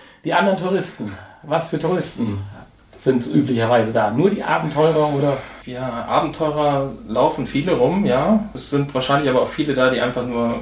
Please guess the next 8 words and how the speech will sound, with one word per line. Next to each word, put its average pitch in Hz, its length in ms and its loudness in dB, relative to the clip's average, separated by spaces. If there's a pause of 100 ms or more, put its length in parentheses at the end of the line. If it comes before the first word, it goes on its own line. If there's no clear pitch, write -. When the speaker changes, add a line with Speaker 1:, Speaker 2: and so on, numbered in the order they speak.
Speaker 2:
in 123 160 -8
Reykjavik 131 560 -2 (200)
ein - 240 -12
paar 131 200 0
Tage 131 460 2
bleiben 123 380 2
und 117 300 -6
halt 113 240 0